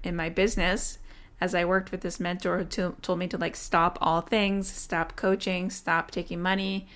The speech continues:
stop doing this, blah, blah, blah. And that put me in a crappy temporary situation,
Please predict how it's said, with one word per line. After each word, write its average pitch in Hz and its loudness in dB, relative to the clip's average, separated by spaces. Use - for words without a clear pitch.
stop 170 0
doing 165 -2
this, 202 2
blah, 170 0
blah, 165 -2
blah. 190 2
And 185 0
that 196 6
put - 0
me 202 2
in 180 2
a 185 0
crappy 185 0
temporary 185 2
situation, 185 -4